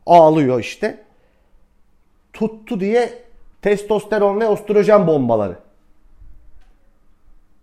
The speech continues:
E tuttu, tuttu, tuttu. Ah tuttu, ah tuttu.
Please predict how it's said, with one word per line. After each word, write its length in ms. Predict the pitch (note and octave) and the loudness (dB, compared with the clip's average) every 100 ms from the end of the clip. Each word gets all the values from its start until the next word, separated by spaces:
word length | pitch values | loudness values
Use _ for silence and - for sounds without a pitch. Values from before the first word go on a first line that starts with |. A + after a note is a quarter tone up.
| _ _ _ _ _ _ - - _ - | _ _ _ _ _ _ -20 -20 _ -14
E 200 | B2+ - | -14 -10
tuttu, 480 | A3+ A#3 - F#3 F#3 | -8 -8 -8 -12 -8
tuttu, 260 | A#3 - | -8 -8
tuttu. 220 | G3 - G#3 | -10 -6 0
Ah 240 | G#3+ F#3+ | 0 0
tuttu, 360 | A3 G#3+ - F3 | -6 -8 -2 2
ah 280 | F3+ C#3+ - _ _ | 2 -2 -14 _ _
tuttu. 360 | F3 - - | -14 -14 -16